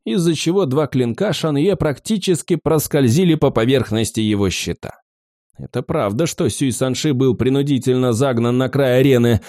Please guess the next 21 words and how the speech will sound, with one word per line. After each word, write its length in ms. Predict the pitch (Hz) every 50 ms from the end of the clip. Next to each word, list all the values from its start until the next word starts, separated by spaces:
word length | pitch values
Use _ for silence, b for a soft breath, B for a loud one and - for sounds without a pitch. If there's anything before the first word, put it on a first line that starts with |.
| B B B
но 280 | 143 143 151 180 185 -
в 120 | - -
то 160 | - - 156
же 120 | 139 131 143
время 440 | 135 160 196 208 190 185 170 147 - b b b -
сама 500 | - - - 127 117 101 98 113 143 151
Шанье 420 | - - 156 139 123 117 120 117
также 420 | 110 - 95 98 113 143 160 196
находилась 720 | 233 233 214 - - 165 120 110 117 139 190 233 220 - -
на 160 | 127 131 135
этом 240 | 143 139 - 202 175
краю. 500 | - 196 214 220 214 202 185 117 82 - _ _ _ _ _ _ _
Когда 300 | - - 180 175 208 220
она 180 | 202 190 185 180
почувствовала, 720 | 185 202 185 147 - - 214 196 - - 160 143 139 135
как 240 | - 143 131 - -
ее 180 | 165 175 170
мечи 440 | 165 165 175 185 170 - - 175 147
рассекают 640 | 123 135 139 131 - - 170 165 - 165 156 139 127
лишь 240 | 165 175 160 123 -
воздух, 500 | 170 233 262 220 165 151 151 139 95 -